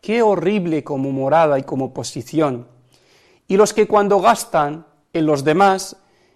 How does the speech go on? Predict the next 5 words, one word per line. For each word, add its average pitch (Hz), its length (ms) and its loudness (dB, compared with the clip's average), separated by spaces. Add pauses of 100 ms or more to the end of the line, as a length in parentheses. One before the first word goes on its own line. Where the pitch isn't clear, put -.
(140)
ni 233 220 0
derrochan 214 960 0
ni 175 180 -2
son 185 300 -2
ávaros, 151 720 0